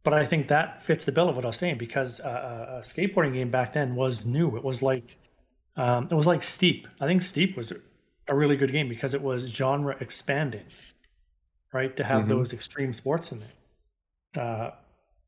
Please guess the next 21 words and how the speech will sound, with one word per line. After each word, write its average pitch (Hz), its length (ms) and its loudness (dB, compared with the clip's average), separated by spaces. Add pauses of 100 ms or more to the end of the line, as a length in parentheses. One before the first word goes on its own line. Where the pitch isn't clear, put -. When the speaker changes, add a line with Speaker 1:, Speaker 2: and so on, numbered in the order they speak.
(340)
Speaker 1:
Forza 135 680 4
is 123 160 -4
just 139 260 -2
more 123 160 -4
racing, 123 440 -2
but 113 320 -8 (240)
my 131 200 -14
God, 123 300 -4
is 120 280 -6 (380)
it's, - 380 -6
it's 135 140 -4
so - 360 2
slick. - 580 -2
It's - 160 -2
so 139 360 4
amazing. 131 440 2
It's, - 300 -4 (500)
it's - 240 -2 (100)
absolutely 147 560 0
gorgeous 151 580 4
too, 190 300 2